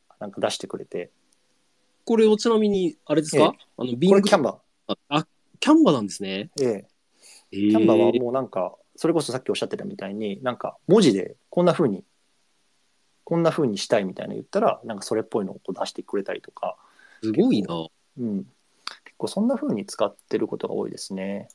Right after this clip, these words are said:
Speaker 2: そう、キャンバーを全く僕触ったことがなくて。
Speaker 1: あ、そうなんですね。
Speaker 2: そうなん
Speaker 1: ブログとかで使うこの映像、画像とか、なんかサムネとかって何を使ってるんですか？
Speaker 2: もう普通に手作りですね。
Speaker 1: あ、そうなんですね。
Speaker 2: いや、キャンバーってエスイーオー
Speaker 1: ええ。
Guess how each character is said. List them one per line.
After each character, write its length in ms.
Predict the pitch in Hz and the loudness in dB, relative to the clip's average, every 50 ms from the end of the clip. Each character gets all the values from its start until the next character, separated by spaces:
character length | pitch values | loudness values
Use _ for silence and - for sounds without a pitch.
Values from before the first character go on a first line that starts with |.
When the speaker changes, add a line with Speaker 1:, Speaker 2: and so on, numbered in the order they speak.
| _ _ | _ _
Speaker 2:
そ 60 | 170 | 2
う、 120 | 139 123 120 | 2 2 0
キ 180 | - - - | -6 -2 2
ャ 40 | 277 | 4
ン 120 | 330 302 202 | 4 6 4
バ 80 | 131 | 4
ー 120 | 117 110 104 | 2 2 2
を 20 | |
全 300 | 113 131 - _ - 170 | 0 -2 -4 _ -6 -2
く 80 | - 175 | -2 -2
僕 200 | 147 139 - - | -4 -4 -6 -4
触 200 | - 151 147 156 | -2 0 0 0
っ 40 | - | -2
た 160 | _ - 165 | _ -8 -4
こ 80 | 160 151 | -4 -4
と 80 | - | -4
が 100 | 92 90 | -4 -6
な 100 | 87 98 | -6 -6
く 120 | - - _ | -8 -12 _
て。 320 | - 82 80 82 80 78 76 - | -8 -6 -4 -4 -4 -6 -4 0
Speaker 1:
あ、 120 | - - | 0 2
そ 220 | - - - 311 330 | 2 2 2 2 2
う 20 | |
な 100 | 269 127 | 2 2
ん 60 | 104 | 0
で 60 | 101 - | -2 -8
す 60 | 107 | -8
ね。 200 | 101 101 107 - | -10 -10 -10 -8
Speaker 2:
そ 0 | |
う 20 | |
な 60 | - | -10
ん 40 | 156 - | -6 2
Speaker 1:
ブ 100 | - 190 | 4 6
ロ 100 | 247 285 | 6 8
グ 100 | 330 330 | 6 6
と 100 | - 320 | 6 6
か 120 | - 190 | 6 6
で 120 | 131 110 107 | 6 6 2
使 220 | - - - 139 | 0 4 4 6
う 120 | 135 135 131 | 6 6 4
こ 100 | - 139 | 0 -4
の 260 | 131 127 127 - _ _ _ _ - | -2 -2 -4 -6 _ _ _ _ 2
映 180 | 143 156 175 | 4 6 6
像、 240 | 165 175 170 165 170 _ _ - | 6 4 0 0 -2 _ _ 0
画 100 | 123 113 | 2 2
像 160 | 127 151 156 | 2 2 0
と 80 | - | 0
か、 220 | - 104 98 - - _ _ _ _ _ _ _ _ _ | -4 -4 -6 -6 -10 _ _ _ _ _ _ _ _ _
な 80 | _ 110 | _ -12
ん 60 | 101 | -10
か 160 | - - 95 - | -6 -8 -8 -6
サ 160 | - - 131 | -2 0 2
ム 80 | 143 156 | 2 4
ネ 100 | 165 165 | 2 2
と 100 | 165 180 | 2 2
か 100 | - 110 | 0 -2
っ 60 | - | -2
て 80 | _ _ | _ _
何 360 | 107 110 123 135 131 127 127 | -6 -4 -4 -4 -4 -6 -8
を 80 | 117 - | -8 -8
使 160 | - - - | -8 -10 -10
っ 60 | - | -8
て 80 | - 113 | -8 -10
る 40 | |
ん 20 | - | -10
で 20 | |
す 40 | - | -10
か？ 100 | - - _ _ _ _ _ _ _ _ _ _ _ _ _ - | -18 -20 _ _ _ _ _ _ _ _ _ _ _ _ _ 6
Speaker 2:
も 120 | 277 262 | 6 6
う 20 | |
普 80 | 202 - | 6 6
通 80 | - 214 | 6 4
に 60 | 202 | 6
手 100 | - 185 | 6 4
作 160 | 175 214 - | 4 4 0
り 80 | - - | -2 -2
で 80 | - | -6
す 140 | - - 85 | -8 -10 -12
ね。 200 | - 78 - _ - _ _ _ _ - | -14 -14 -16 _ -20 _ _ _ _ -8
Speaker 1:
あ、 160 | - 139 139 | -8 -6 -6
そ 160 | - - 247 | -4 -2 0
う 20 | |
な 100 | 269 175 | 0 0
ん 40 | 113 | 0
で 60 | 101 | -2
す 80 | - - | -8 -14
ね。 380 | 95 92 107 143 185 202 - _ _ _ _ _ | -14 -12 -10 -8 -8 -8 -8 _ _ _ _ _
Speaker 2:
い 40 | - | -8
や、 80 | 160 170 | -8 -4
キ 120 | - 220 | 0 4
ャ 40 | 285 | 6
ン 100 | 311 294 | 6 6
バ 100 | 220 151 | 6 2
ー 40 | 135 | -2
っ 40 | - | -4
て 360 | _ _ 113 104 104 113 - | _ _ 2 2 2 2 -2
エ 80 | - 139 | -4 -6
ス 240 | - - - - 208 | -4 -4 2 4 4
イ 40 | |
ー 20 | 285 | 6
オ 20 | |
ー 140 | 285 285 285 | 6 6 4
Speaker 1:
え 20 | 277 | 4
え。 60 | - | 2